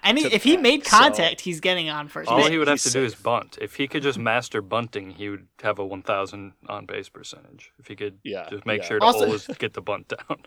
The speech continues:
Speaker 3: <laughs>
Speaker 1: if he walked, if he got walked, he could get home before the catcher threw the
Speaker 2: The
Speaker 1: ball back
Speaker 2: pitcher
Speaker 1: to the
Speaker 2: can
Speaker 1: pitcher.
Speaker 2: <laughs> Yeah, exactly.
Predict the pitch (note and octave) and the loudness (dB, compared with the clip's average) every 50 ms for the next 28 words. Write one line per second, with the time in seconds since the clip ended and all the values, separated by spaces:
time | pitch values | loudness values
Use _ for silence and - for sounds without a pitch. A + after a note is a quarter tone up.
0 | _ _ _ _ - G3+ F#3+ - - C#4 B3+ G3 D#3+ E3+ G#3 C4+ D4+ B3 F#3 E3 | _ _ _ _ -4 -4 -2 0 0 0 0 2 4 6 6 8 8 8 6 4
1 | D3+ - - - C#3 F#3 - A3 A3+ B3+ A3 F#3 D#3 E3 E3+ G#3+ A#3 G3+ F3+ - | 0 -6 -10 -10 -10 -8 -6 -2 2 4 4 2 2 0 2 4 4 4 2 -2
2 | - _ _ _ - - A3 B3+ - - C#4 G#3 G3 G#3 F#3+ F#3 - - - G#3 | -10 _ _ _ -10 -6 -6 -4 -2 -2 -2 0 2 2 0 0 -2 -4 0 2
3 | B3 C4+ A#3 F#3+ E3 D#3 - - _ _ _ _ _ - F#3 E3+ - - G#3 G3+ | 4 4 4 2 -2 -6 -12 -18 _ _ _ _ _ -4 -4 -4 -4 -4 -2 2
4 | G#3 G#3+ G#3 G3 F3+ - _ F3+ E3+ - - G#3+ G3 - F3+ D#3 - - F#3 F#3 | 2 2 2 0 -2 -4 _ -10 -4 -2 -2 -2 -2 -2 -6 -8 -4 0 2 2
5 | F3 D#3+ F3+ F3+ E3+ D#3+ D3 E3 F3+ F3 C3+ - E3 D#3+ - - A3 G3 - - | 2 4 4 6 6 6 6 4 4 4 2 0 -2 -4 2 4 4 4 4 0
6 | - - - - - - C#3 C#3 C3 - - G3 G3+ C#3 A2+ G2+ - - A#2 G2+ | -6 -12 -14 -16 -12 -4 0 0 2 2 2 0 0 0 0 -2 -4 -6 -8 -8
7 | F#2 A2 | -12 -14